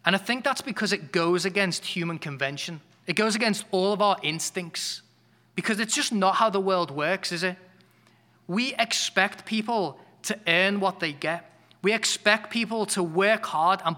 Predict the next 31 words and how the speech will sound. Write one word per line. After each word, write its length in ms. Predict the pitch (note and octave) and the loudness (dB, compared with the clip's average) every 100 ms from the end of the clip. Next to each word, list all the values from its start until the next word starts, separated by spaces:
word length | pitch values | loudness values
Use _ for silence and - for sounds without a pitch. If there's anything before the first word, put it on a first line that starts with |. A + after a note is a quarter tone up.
| - | -6
put 240 | - F#3 | -8 -6
the 140 | E3+ D3 | -2 -2
effort 260 | D#3 F3+ | -4 -2
in. 140 | G3 F#3+ | 0 2
We 100 | F#3+ | 2
want 340 | F#3+ A3 A3 - - - - | 4 4 2 -8 -18 -18 0
those 300 | G3+ A#3+ A3+ | 2 2 -2
who 100 | A3+ | -4
prosper 540 | - F3+ D#3+ - G3+ | -2 -2 -2 -2 0
in 100 | G3+ | 2
life 420 | G#3 G#3 E3+ - - - _ | 4 2 0 -6 -20 -20 _
to 160 | - G3+ | -6 -2
deserve 500 | F3 C#3 D#3 E3 F3+ | -2 0 2 2 2
it, 100 | G3 | 2
or 100 | E3+ | 0
at 80 | G3+ | 0
least 220 | B3 B3 | 0 0
on 120 | C#4 A3 | 0 0
some 380 | - G3+ F#3+ | 0 0 0
level. 400 | D#3+ D3 D3+ F3+ - - _ _ _ _ _ _ _ - - | 2 0 0 -2 -6 -20 _ _ _ _ _ _ _ -20 -2
And 100 | - | 2
so 160 | G#3 A#3+ | 2 2
we 140 | A#3 | 0
just 200 | C4 D#4 | 0 -2
expect 680 | - - - - G#3+ - - | -2 -2 0 2 2 0 2
God 240 | F#3 A3 | 4 4
to 100 | - | 0
work 280 | G3 F#3 F3+ | 2 2 4
that 140 | F3 D#3+ | 2 2
way 160 | E3+ | 0
too. 380 | C#3+ - F3 | 0 0 0